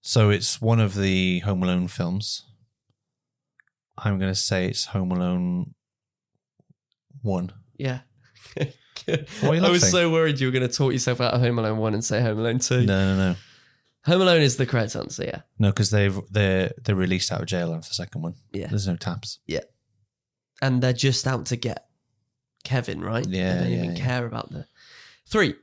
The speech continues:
Speaker 2: Steve Carell and his dungaree-clad friends attempt to thieve the moon.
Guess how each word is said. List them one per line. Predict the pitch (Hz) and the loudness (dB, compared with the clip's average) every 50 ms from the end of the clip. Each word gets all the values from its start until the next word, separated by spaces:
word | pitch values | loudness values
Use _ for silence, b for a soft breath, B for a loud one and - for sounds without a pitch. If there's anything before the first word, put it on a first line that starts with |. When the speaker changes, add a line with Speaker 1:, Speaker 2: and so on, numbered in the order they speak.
| _ | _
Speaker 2:
Steve | - - - - 202 202 - - | -4 -2 0 0 0 0 0 -2
Carell | - 190 175 151 131 127 127 139 - | 0 0 2 4 4 2 2 2 2
and | 123 123 | 2 2
his | 127 127 113 117 | 4 2 2 0
dungaree-clad | - 147 156 160 143 143 139 139 135 131 123 - - 127 113 113 - | 0 0 2 2 2 2 2 2 2 2 0 0 0 0 0 0 -2
friends | - - 120 113 104 98 101 104 - - - - | -2 0 0 0 0 0 -2 -4 -4 -4 -4 -4
attempt | 110 - - - 123 123 123 - - - - | -6 -4 -2 -2 -2 -2 -4 -6 -6 -2 -2
to | 123 | -2
thieve | 120 - - - 123 120 117 117 117 - | -2 -2 0 0 2 2 2 0 -2 -2
the | - 120 113 | -2 0 2
moon. | 113 113 110 107 95 87 87 101 | 2 2 2 2 2 0 -2 -4